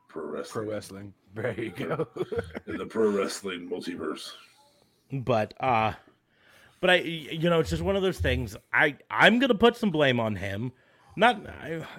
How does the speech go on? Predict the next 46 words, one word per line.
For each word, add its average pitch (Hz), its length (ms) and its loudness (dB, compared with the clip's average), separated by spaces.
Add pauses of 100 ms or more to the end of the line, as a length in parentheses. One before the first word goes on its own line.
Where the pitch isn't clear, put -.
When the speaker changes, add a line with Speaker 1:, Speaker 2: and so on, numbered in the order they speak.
(100)
Speaker 3:
not 175 280 2
a - 40 2
ton, 127 340 -2
but 226 80 12
Speaker 2:
I'm 233 100 10
not 247 180 12
Speaker 3:
there's 240 120 12
Speaker 2:
gonna 214 120 12
Speaker 3:
still 214 100 8
Speaker 2:
be 208 60 12
like, 185 440 12
"Oh, 156 320 12
he 139 80 0
should 135 200 -4
get 135 160 2
fired. 127 640 6
Screw 160 220 -2
Speaker 3:
No, 139 180 8
Speaker 2:
him. 135 300 4
He 123 60 -10
should 139 160 -10
never 139 100 -2
Speaker 3:
but 226 100 12
he, 220 100 4
Speaker 2:
wrestle 139 240 -4
Speaker 3:
but 220 140 12
Speaker 2:
again." 175 400 2
Speaker 3:
he, - 60 -18 (140)
he 185 40 0
should. 185 560 -2 (460)
This 170 160 6
should 196 300 6
be 175 220 2
a 147 200 0 (420)
place 139 300 0
where 131 200 0
he 117 220 -10
should 147 340 -2
know 117 400 0 (720)
that 107 280 2 (960)
you 131 180 -10
can't 170 560 0
do 131 200 -2
certain 107 400 -8
things, 101 520 -12
right? 113 380 -4